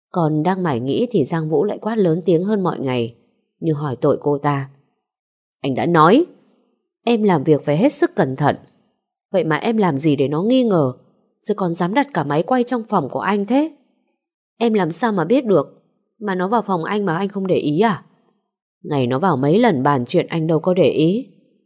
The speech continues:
Với từ trước tới nay anh cho phép nó tự nhiên ra vào,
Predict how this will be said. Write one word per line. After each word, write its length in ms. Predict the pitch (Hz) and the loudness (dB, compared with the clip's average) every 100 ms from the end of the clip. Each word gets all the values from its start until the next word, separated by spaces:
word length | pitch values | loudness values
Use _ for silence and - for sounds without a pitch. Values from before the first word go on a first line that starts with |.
| _ | _
Với 280 | 190 214 214 | -2 2 2
từ 100 | 185 | 2
trước 220 | 139 254 | 2 2
tới 120 | 208 185 | 2 0
nay 220 | 208 190 | 0 0
anh 200 | 180 180 | 0 -2
cho 120 | 180 | -2
phép 200 | 208 247 | -4 -2
nó 140 | 180 | -2
tự 160 | - 208 | 0 0
nhiên 280 | - 170 156 | 2 0 0
ra 160 | 156 | -2
vào, 300 | 151 143 120 | 0 -2 -2